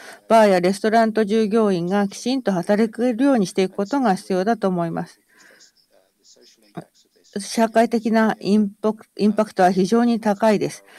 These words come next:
短期的な優先事項としては、まず人々がちゃんと働けるようにするということです。それから、プラスではないんですが、教訓としては、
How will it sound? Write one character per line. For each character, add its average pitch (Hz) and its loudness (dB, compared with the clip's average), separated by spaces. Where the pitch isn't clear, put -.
短 226 4
期 226 -8
的 233 -4
な 254 0
優 196 2
先 196 0
事 196 -6
項 196 -2
と 180 -6
し - -10
て 254 0
は、 180 2
ま 233 0
ず 202 -2
人 220 -4
々 190 -2
が 180 -2
ち - -4
ゃ 208 4
ん 214 -2
と 220 -4
働 214 0
け 240 0
る 233 0
よ 233 2
う - 2
に 180 0
す 185 -4
る 196 -2
と 202 -2
い 196 2
う 180 -4
こ 180 -4
と 196 -4
で 165 -8
す。 - -18
そ - -2
れ 262 0
か 277 0
ら、 269 -2
プ 262 2
ラ 269 2
ス 285 0
で 311 4
は 220 4
な 240 2
い 269 0
ん 233 2
で 196 2
す 190 -8
が、 180 -2
教 262 4
訓 254 0
と 247 2
し 240 -6
て 262 0
は、 202 0